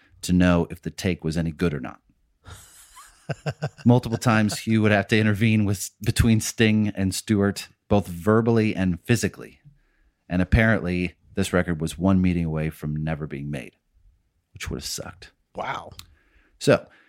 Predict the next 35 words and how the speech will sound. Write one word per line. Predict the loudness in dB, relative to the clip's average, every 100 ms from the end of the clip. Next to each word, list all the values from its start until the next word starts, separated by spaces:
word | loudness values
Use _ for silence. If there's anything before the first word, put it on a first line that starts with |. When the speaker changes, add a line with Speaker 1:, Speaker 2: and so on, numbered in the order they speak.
| _ _ _ _ 0
Speaker 1:
during | 2 4
the | 4
recording | 4 2 4 4
of | 4
Every | 2 2
Breath | 0 -2
You | -4
Take, | -4 -4 -4
Sting | -2 2 4
insisted | 4 0 -2 -2 2
on | 2 2
a | 0
very | 0 0
simple | -2 -4 0 0 2 0 -2 -10 _
drum | 0 2 2
track. | -2 -6 -8 -16 -20 _ _ _ _ _ _ _ _ -10
Stewart | 0 2 4 0
was | -4 0
adamant | 0 2 0 0 -4
to |
let | -2 -2 -2
him, | -2 0 -2 -6 _ -2
quote, | 0 0 -8 -20 _ _
"put | 2 2
his | 0
fucking | -4 -4 -2 -2
drum | 2 4 4
part | 2 0 -2
on | -6
it." | -12 -18 -20 _
<laughs> | -18 -16 -14 -14 -16 -20 -18
Sting | -2 2 4
would | 4 0
respond | -4 0 0 2 2 0
with, | 2 2 0